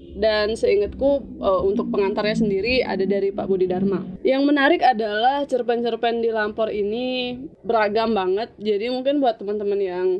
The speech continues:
pengen nyoba baca cerpen, terus pengen ceritanya bisa dibilang sangat bervariasi, ini bisa jadi rekomendasi buat kalian.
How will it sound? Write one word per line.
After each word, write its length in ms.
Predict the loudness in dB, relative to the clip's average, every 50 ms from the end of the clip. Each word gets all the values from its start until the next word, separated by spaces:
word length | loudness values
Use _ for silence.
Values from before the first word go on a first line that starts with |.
| -4 -10 _ _
pengen 320 | 0 0 2 2 2 0 0
nyoba 240 | 0 -2 -4 -4 -6 -4
baca 240 | -2 -2 -2 0 -2 -2 -2
cerpen, 560 | -2 -4 -4 -2 -2 0 2 2 2 0 0
terus 240 | 0 0 0 0 -2
pengen 320 | -2 -2 0 0 -2 -2
ceritanya 960 | -2 -2 -2 0 0 -2 0 0 0 -2 0 -2 -2 -2 0 0 0 -2 -2 -6 -8 -14 _ -18 -18 -12
bisa 240 | -6 -2 0 0
dibilang 320 | 2 2 2 2 2 0 -2
sangat 240 | -2 -2 -2 0 -2
bervariasi, 880 | -2 0 0 2 2 2 0 0 -2 -4 -2 2 2 2 2 2 -2 -8 _ _
ini 160 | 0 2 2 2 2
bisa 160 | 2 0 0
jadi 400 | 0 0 0 0 0 0 -2 -2
rekomendasi 560 | -2 -2 -2 0 0 0 -2 -2 -4 -4 -4 -4
buat 160 | -6 -6 -6
kalian. 400 | -6 -4 -4 -4 -6 -10 -12